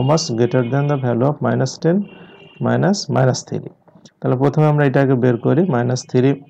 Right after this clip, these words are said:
মাইনাস মাইনাসে প্লাস হয়ে যাবে, অর্থাৎ এটা হবে সেভেন, আর পরেরটা হবে হচ্ছে আমাদের মাইনাস সেভেন, তাহলে সেভেন থেকে মাইনাস সেভেন এর ডিফারেন্স হচ্ছে চোদ্দ। এবার ছত্রিশ বলছে, "Which of the following is a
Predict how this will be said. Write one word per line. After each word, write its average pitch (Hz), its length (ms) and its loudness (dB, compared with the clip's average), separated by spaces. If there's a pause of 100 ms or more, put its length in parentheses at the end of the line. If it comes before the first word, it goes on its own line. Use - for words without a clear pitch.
(140)
মাইনাস 123 240 -2
মাইনাসে 123 320 0
প্লাস 117 220 2 (100)
হয়ে 120 160 0
যাবে, 139 160 0 (600)
অর্থাৎ 127 260 -6
এটা 127 160 0
হবে 123 120 0 (140)
সেভেন, 120 260 4 (480)
আর 113 60 -2 (100)
পরেরটা 127 440 0
হবে 135 240 0
হচ্ছে 135 180 -4 (100)
আমাদের 151 260 0 (640)
মাইনাস 127 400 2
সেভেন, 104 260 -6
তাহলে 127 180 -2
সেভেন 139 480 0
থেকে 160 280 0
মাইনাস 131 420 0
সেভেন 139 240 0
এর 131 120 -2
ডিফারেন্স 131 480 -2
হচ্ছে 143 220 -4
চোদ্দ। 120 380 -2 (2500)
এবার 143 280 4
ছত্রিশ 143 440 0
বলছে, 143 220 2
"Which 135 300 4
of 139 80 2
the 135 140 2
following 131 480 2
is 131 100 2
a 127 40 -2